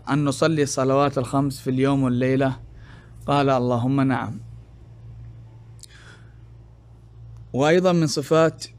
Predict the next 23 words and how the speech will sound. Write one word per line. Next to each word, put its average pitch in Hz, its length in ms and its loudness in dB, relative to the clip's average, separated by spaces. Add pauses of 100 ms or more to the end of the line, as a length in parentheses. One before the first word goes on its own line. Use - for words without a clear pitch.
(120)
النبي 135 400 2
صلى 143 140 -2
الله 143 100 2
عليه 123 80 0
وسلم 147 260 2
في 139 140 2
مجلسه، 139 600 0 (380)
كان 151 300 2
صلى 143 140 -2
الله 147 120 2
عليه 131 100 -2
وسلم 143 300 -2
إذا 160 340 2
أصر 170 360 2
إليه 160 480 4
أحدًا 160 500 0 (460)
حديثًا 147 520 0
في 139 240 0
إذنه 156 380 4 (420)
لم 190 280 4
يرفع 165 460 2 (140)
رأسه 156 480 0
حتى 151 540 2